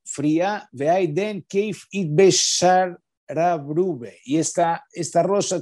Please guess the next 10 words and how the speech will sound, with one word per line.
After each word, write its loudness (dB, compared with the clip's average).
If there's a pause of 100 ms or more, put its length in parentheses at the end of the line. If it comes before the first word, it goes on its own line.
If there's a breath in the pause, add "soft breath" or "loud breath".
tem, -6 (600)
aqui, 0
que -6
vamos 0
cavar, 4
vamos 0
encontrar -4
água -4
mais -8
quente. -8